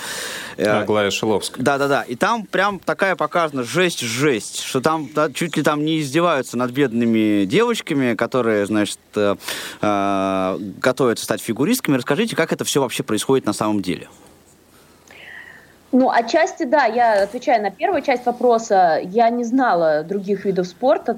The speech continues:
Speaker 3: потому что у меня в семье не, не очень увлекались, э, спортивными мероприятиями. И там все так, знаете, сложилось все хорошо. Это был январь, конец янва-, э, января,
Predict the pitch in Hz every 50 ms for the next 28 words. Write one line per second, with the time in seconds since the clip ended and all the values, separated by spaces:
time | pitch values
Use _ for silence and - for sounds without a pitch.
0 | 233 - 208 196 196 190 196 202 - - 208 202 202 202 190 185 - - 202 202
1 | 196 208 254 285 294 277 - - - - 175 180 190 202 202 202 196 190 - -
2 | 196 208 208 208 214 226 247 254 - - 240 220 208 208 - - - - - -
3 | - 214 202 226 240 233 - 262 143 139 127 120 135 - - - - - - -
4 | 147 143 143 143 - - 175 175 170 - 180 175 165 156 156 165 165 165 170 170
5 | 196 185 202 233 285 330 320 - 277 247 220 202 190 175 175 - - - 294 -
6 | - 208 - 269 294 269 - 254 - 247 220 214 214 262 285 277 - 226 214 -
7 | 214 220 247 247 262 277 240 196 190 - - 214 202 - 202 190 196 202 202 -
8 | 302 320 339 302 226 - - 196 190 202 220 214 208 202 202 185 214 202 208 196
9 | 208 202 196 190 190 185 - 196 196 196 190 185 - 208 190 190 190 185 - -
10 | 180 180 180 185 196 190 190 190 190 190 208 226 262 302 339